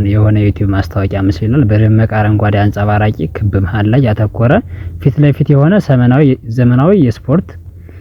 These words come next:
እንትን ሰማያዊ የስፖርት መኪና ይላል ማለት ነው። እሱን ለምሳሌ ወደ ቤት ልቀይርና ላሳያችሁ። ለምሳሌ ፔስት ላለው እንደነገርኳችሁ ያተኮረ ምን ይላል? ፊት ለፊት ሰማያዊ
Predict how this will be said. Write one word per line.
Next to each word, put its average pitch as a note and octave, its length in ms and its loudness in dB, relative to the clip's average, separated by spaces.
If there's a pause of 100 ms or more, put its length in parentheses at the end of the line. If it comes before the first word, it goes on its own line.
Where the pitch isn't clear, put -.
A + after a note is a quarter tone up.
እንትን A2 240 -2
ሰማያዊ C#3 500 2
የስፖርት B2 460 0
መኪና A2 300 2
ይላል G2 240 -2
ማለት F2+ 280 -2
ነው። C4+ 120 0 (520)
እሱን - 220 -2
ለምሳሌ A2 400 0
ወደ G#2 220 2
ቤት G2 180 0
ልቀይርና F#2+ 440 -2
ላሳያችሁ። F2+ 560 -4 (1600)
ለምሳሌ A2+ 400 -2
ፔስት G#2+ 340 -4
ላለው A2+ 360 2 (220)
እንደነገርኳችሁ G2 840 -2 (3000)
ያተኮረ G2+ 500 -2 (200)
ምን G2+ 180 -2
ይላል? G#2+ 300 0 (160)
ፊት G#2 180 -6
ለፊት G#2 360 -2
ሰማያዊ G#2+ 440 0